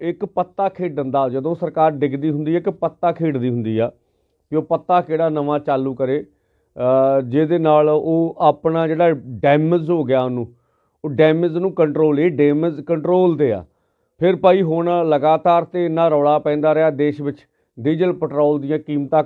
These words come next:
ਘਟਾਉਣ ਬਾਰੇ, ਤੋ ਐਨ ਇਲੈਕਸ਼ਨ ਤੋਂ ਪਹਿਲੋਂ ਇਹਦੀ ਘਟਾਉਣ ਦੀ ਕੀ ਲੋੜ ਪੈ ਗਈ ਆ ਵੀ ਇਲੈਕਸ਼ਨ ਦੇ ਵੇਲੇ ਡੀਜ਼ਲ ਪੈਟਰੋਲ ਦੀਆਂ ਕੀਮਤਾਂ, ਅਸੀਂ ਇਹ ਨਹੀਂ ਕਹਿੰਦੇ ਘਟਾਓ ਨਾ, ਪਰ ਇਹ, ਇਹ ਵੀ ਡੈਮੇਜ ਕੰਟਰੋਲ ਨੂੰ,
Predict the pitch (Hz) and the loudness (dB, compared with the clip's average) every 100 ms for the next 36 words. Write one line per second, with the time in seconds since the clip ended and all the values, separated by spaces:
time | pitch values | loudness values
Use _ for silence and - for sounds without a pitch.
0 | 165 160 147 131 127 120 120 _ _ - | 0 0 0 2 0 -2 -8 _ _ 2
1 | 175 180 214 185 165 - 185 185 202 190 | 4 4 2 2 2 0 -4 -2 -2 0
2 | 202 196 185 175 _ _ _ _ - 175 | 0 0 -2 -6 _ _ _ _ -4 -2
3 | 180 214 190 190 175 147 143 175 180 180 | 0 -2 -2 2 2 2 -2 -2 -2 0
4 | 151 151 147 147 139 143 139 151 143 131 | 0 0 2 2 2 -2 -2 -2 -4 -2
5 | 160 147 156 151 156 143 - _ _ 120 | -4 -2 -2 0 -2 -2 -8 _ _ 0
6 | 156 165 165 165 151 147 147 143 156 151 | 2 2 -2 -6 0 2 2 0 -2 -2
7 | 147 139 147 135 165 170 180 180 180 180 | -2 2 2 2 2 2 2 0 -2 -2
8 | 185 175 156 139 127 - _ _ _ 156 | -2 0 2 0 -4 -8 _ _ _ 0
9 | 180 180 147 165 175 240 165 151 160 180 | 0 -2 -2 0 0 2 4 4 2 -2
10 | 170 185 165 185 202 214 196 147 | -2 -2 0 4 6 6 2 -4